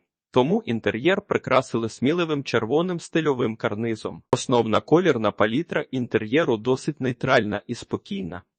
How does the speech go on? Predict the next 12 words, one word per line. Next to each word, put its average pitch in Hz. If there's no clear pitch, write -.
Оформлення 110
кімнат 104
змінюється 131
тільки -
в -
півтонах, 117
у 117
дитячій 113
додали 107
смужки, 147
намальовані 107
фарбою. 92